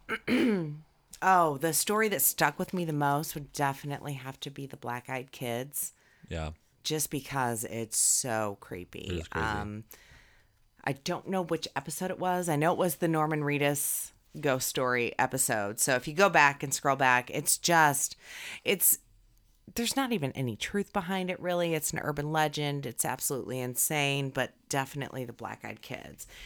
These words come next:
Speaker 1: And then one that wants you, uh, that we wanna try to schedule an investigation at, every A Haunted story I do. You're up.
Speaker 2: Oh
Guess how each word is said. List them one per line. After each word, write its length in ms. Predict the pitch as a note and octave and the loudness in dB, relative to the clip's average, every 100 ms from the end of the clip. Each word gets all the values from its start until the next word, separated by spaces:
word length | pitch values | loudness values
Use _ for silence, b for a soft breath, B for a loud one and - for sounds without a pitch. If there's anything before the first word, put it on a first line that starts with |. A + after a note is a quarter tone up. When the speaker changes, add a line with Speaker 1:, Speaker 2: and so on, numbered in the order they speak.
| B B B - | B B B -8
Speaker 1:
And 240 | D#3 D3 | -4 0
then 560 | D3 C#3+ C#3+ C#3 C#3 C#3+ | 2 2 2 0 0 -4
one 320 | - D3+ D#3+ D#3+ | -6 -4 -2 -2
that 100 | D#3 | -2
wants 400 | C#3+ D3 C#3+ - | -2 -2 -4 -6
you, 200 | D3 C3 - | -6 -6 -8
uh, 280 | A2 B2 A#2 - | -4 -2 -2 -4
that 140 | B2+ | -4
we 100 | C#3 | -4
wanna 320 | C3 C3+ C3 | -4 -4 -4
try 220 | A#2+ - | -6 -10
to 60 | C#3 | -8
schedule 600 | - - C#3 B2+ C3 - - | -8 -8 -8 -8 -8 -10 -10
an 100 | C3+ B2+ | -8 -6
investigation 840 | A#2+ C3+ C#3 - C#3+ C#3+ D3 F3+ | -6 -4 -4 -6 -6 -4 -4 -4
at, 240 | F3+ F3+ F3+ - | -2 -2 -4 -2
every 440 | - D#3 D3 D3+ D3 - | 2 4 4 2 2 0
A 60 | |
Haunted 580 | C3 - C3+ B2 A#2 A#2+ | -4 -2 0 0 -4 -6
story 540 | - - B2 A2 A2+ B2 | -6 -4 -4 -2 -4 -4
I 80 | - | -6
do. 280 | G#2+ - - - - - - - - - _ _ _ _ _ _ _ _ _ _ _ - | -6 -8 -12 -16 -20 -20 -20 -20 -20 -20 _ _ _ _ _ _ _ _ _ _ _ -4
You're 200 | G#3+ A3 | -2 0
up. 220 | F#3 - _ _ _ _ _ _ | 0 -4 _ _ _ _ _ _
Speaker 2:
Oh 60 | - | -20